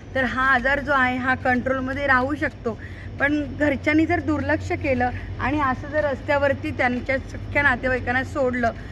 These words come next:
तर त्याचा काय उपयोग? समाजामध्ये अजूनसुद्धा अनेक लोकांमध्ये या मानसिक आजारांबद्दल कोणत्याही प्रकारची जागृती झालेली नाही,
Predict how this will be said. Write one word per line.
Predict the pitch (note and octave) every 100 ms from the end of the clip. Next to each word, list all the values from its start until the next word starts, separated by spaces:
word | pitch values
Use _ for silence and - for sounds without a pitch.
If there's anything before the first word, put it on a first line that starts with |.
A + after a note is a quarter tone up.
| - -
तर | D#4+
त्याचा | F4 F4 G#4
काय | - D#4+ F4
उपयोग? | A#3+ A#3+ A#3 - - - - - - - - - - - - -
समाजामध्ये | C4 C4 C4+ C#4+ C#4+ C#4+
अजूनसुद्धा | D#4+ B3+ A3 D4+ E4 - B3+ D#4 D4 -
अनेक | B3 C4 D4+ -
लोकांमध्ये | D4+ C#4 C4+ C#4 C#4 B3+ C#4+ D4+ - - - -
या | C#4
मानसिक | C#4+ B3 B3 D#4+ D#4+
आजारांबद्दल | C#4 B3+ C4+ C#4+ B3+ C#4 A3 C4+ D#4+ - - - -
कोणत्याही | C#4 C4+ D4+
प्रकारची | - D4 - C4+ B3 D#4+ C#4+ - - -
जागृती | A3+ A3+ B3+ -
झालेली | D4+ D4 C4+ C4
नाही, | C4+ C4